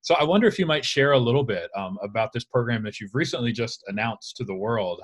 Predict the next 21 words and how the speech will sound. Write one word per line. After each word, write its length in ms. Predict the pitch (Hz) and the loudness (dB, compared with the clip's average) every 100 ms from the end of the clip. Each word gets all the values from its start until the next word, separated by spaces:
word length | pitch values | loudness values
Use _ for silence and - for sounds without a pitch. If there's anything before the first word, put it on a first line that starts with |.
| - | -6
um, 280 | 98 90 92 | -6 -6 -8
about 280 | 95 98 92 | -6 -4 -4
how 220 | 120 110 | -2 -2
you 200 | 104 107 | -2 -4
are 100 | 101 | -6
supporting 720 | - 104 - 147 135 107 104 - _ _ _ _ _ _ | -6 -10 -2 0 0 -2 -6 -10 _ _ _ _ _ _
at 100 | 123 | -2
least 280 | 127 156 - - | 0 -2 -4 -6
one 340 | 123 160 156 | 2 2 6
local 240 | 131 127 | 4 2
farmer, 340 | 117 117 107 110 | -2 -2 -2 -2
may-, 240 | 113 117 | -4 -4
m-, 480 | 123 123 120 123 120 - | -8 -12 -12 -8 -10 -6
maybe 260 | 117 120 | -4 -2
it's 140 | 117 117 | -2 -4
more, 260 | 104 92 104 - | -6 -6 -8 -4
um, 400 | 113 101 95 95 - | -2 -2 -4 -6 -4
but 180 | 110 | -4
trying 320 | - 139 139 143 | 0 2 2 2
to 60 | |
support, 580 | 135 131 - 127 113 113 | 0 -2 0 2 2 -2